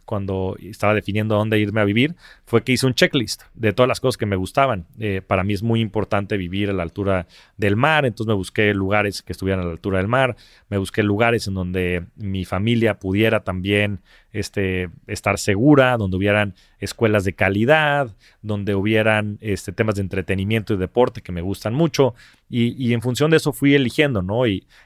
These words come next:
gracias al, al, a la libertad financiera, y lo repito porque eso va a ser una constante en todas las preguntas, es que,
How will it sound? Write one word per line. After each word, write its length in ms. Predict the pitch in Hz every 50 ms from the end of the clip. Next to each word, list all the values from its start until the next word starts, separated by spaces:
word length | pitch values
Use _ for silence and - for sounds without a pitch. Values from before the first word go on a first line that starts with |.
| -
gracias 580 | 110 107 104 123 131 147 143 - 151 147 - -
al, 320 | 120 110 104 98 101 - -
al, 360 | 110 104 95 92 98 101 - -
a 100 | 107 101
la 160 | 95 92 90
libertad 420 | 90 90 92 95 95 87 - 123 117
financiera, 460 | 95 131 123 107 98 - 123 117 120
y 40 | 110
lo 100 | 104 95
repito 460 | 85 90 - - 127 120 117 131 110
porque 260 | 92 98 92 - 101
eso 240 | 98 - 117 107 101
va 60 | 101
a 40 | 92
ser 120 | - 104
una 120 | 101 98 -
constante 680 | - 90 90 - - 113 107 98 - 107 101 95 95 - - _ -
en 260 | 101 92 90 90 - _
todas 180 | - 110 107 107
las 120 | 104 95
preguntas, 580 | - 104 107 101 107 104 92 113 127 135 - _ _ - - - - _
es 180 | - 117 117 -
que, 300 | - 143 139 147 135